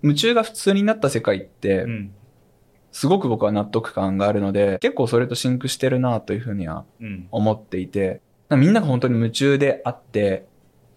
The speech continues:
Speaker 1: 自分のやっていること、それがお仕事でもいいし、勉強でもいいし、趣味でもいいし、
Speaker 2: うん。
Speaker 1: 夢中になってる世界、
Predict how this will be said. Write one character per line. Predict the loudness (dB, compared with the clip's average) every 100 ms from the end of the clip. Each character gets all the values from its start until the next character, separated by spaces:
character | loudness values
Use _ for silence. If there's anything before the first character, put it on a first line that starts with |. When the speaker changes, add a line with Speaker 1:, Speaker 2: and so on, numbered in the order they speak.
| _ -6
Speaker 1:
自 | 0
分 | 2 4
の | 4
や | 2
っ | 0
て | 0
い |
る | 0
こ | 0
と、 | 0 0
そ | 2
れ | 2
が |
お | 2
仕 | 2
事 | 0 0
で | -2
も | -2
い |
い | -2
し、 | -4
勉 | -2 -2
強 | 0 0
で | 0
も | -2
い | -4
い | -6
し、 | -6
趣 | -4 -2
味 | 0
で | -2
も | -2
い | -4
い |
し、 | -4 -4 -4 -4
Speaker 2:
う |
ん。 | -8 -12 -12 -8
Speaker 1:
夢 |
中 | 0 2
に |
な | 2
っ | 0
て | -2
る | -4 -8
世 | -10 -8
界、 | -8